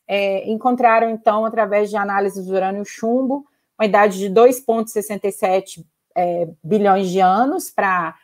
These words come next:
mineralização de ouro nessas jazidas, né, e outros trabalhos mais recentes, como o de Martins, a dois mil e dezessete, se eu não me engano, também,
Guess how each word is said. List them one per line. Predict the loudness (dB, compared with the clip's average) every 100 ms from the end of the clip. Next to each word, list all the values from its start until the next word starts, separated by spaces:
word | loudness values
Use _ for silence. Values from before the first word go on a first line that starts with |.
| _
mineralização | -2 0 2 2 0 0 -4
de | 4 6
ouro | 8 8 8 4
nessas | -2 -2 -2
jazidas, | -2 -2 -2 0 0 -4 -8 -18 _ _
né, | 2 4
e | 8
outros | 8 8 4 -8
trabalhos | -2 0 2 0 0
mais | -4 -4
recentes, | -4 -6 -8 -10
como | -10 -6 -6 -4 -6
o | -6
de | -6
Martins, | -6 -8 -8 0 2 0 -2 -14 _ _ _ _
a | -6 -4 -4 -6 -8 0
dois | 4 4
mil | 2 -2 0 0
e | 0 0 -2 -6 _ _ _ _ _ -12
dezessete, | -6 -2 4 4 4 4 4 2
se | -4
eu | -4
não |
me | -2
engano, | 0 4 4 2
também, | -2 0 0 -2